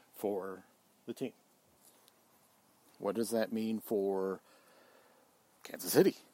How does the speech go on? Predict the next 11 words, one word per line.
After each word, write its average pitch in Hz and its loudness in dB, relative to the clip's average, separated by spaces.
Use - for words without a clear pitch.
What 95 -6
does 110 2
that 110 4
mean 110 0
for 104 4
all 104 4
that? 156 6
I - -12
mean, 85 -8
it 101 -2
happened. 151 4